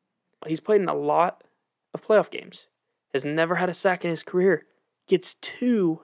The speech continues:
against Cincinnati this past weekend. And the second one was in a crucial moment. It was a game-defining moment.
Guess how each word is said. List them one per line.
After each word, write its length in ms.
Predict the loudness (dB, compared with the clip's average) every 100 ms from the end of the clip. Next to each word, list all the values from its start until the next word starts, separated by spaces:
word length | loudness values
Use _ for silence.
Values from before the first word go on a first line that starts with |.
| -8
against 520 | -4 -4 -4 -12 -20 _ _ _ _ _ -20
Cincinnati 520 | -10 -4 0 0 2
this 220 | 0 -2
past 340 | -6 -8 -6
weekend. 400 | -12 -12 -14 -16 -20 _ _ _ _ _ _ _ _ _ _ _ _ _ _ _
And 200 | -6 -4
the 80 | -8
second 440 | -2 0 0 -2 -2
one 340 | -2 -4 -8 _ -8
was 180 | -6 -4
in 100 | -6
a 60 |
crucial 460 | -4 0 0 0 0
moment. 400 | 0 -2 -4 -16 _ _ _ _ _ _ _
It 60 | -6
was 180 | -6 -6
a 40 |
game-defining 1300 | -4 -2 0 -2 -4 -12 _ -10 -2 0 0 -2 -4
moment. 340 | -6 -6